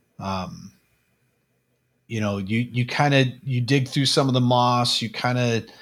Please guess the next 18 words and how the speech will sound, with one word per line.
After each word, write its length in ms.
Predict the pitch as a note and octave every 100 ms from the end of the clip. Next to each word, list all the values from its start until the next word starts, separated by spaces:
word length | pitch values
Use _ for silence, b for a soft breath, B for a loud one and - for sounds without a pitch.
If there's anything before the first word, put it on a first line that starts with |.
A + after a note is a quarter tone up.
| B B _ B2
look 280 | C3 C3+
to 100 | -
either 240 | C3+ C3 B2
side 380 | - B2+ B2+ A#2+
of, 260 | A2 C3 B2
of 260 | A2+ G#2
this, 360 | A#2 A2 - -
this 520 | A#2+ A#2+ - - - _ _ -
low 220 | B2 B2
stream 580 | A#2 - A#2+ B2 B2 A#2
that, 260 | A#2 - - - _ _ _ _ _ _ _ _ _ _ - _
you 120 | B2+ A2
know, 100 | G#2+
you 180 | G#2+
came 260 | G#2+ C3 A2+
out 160 | A2 A2
of, 260 | G#2 G#2 B B B B -
um, 400 | A#2 G#2 F#2+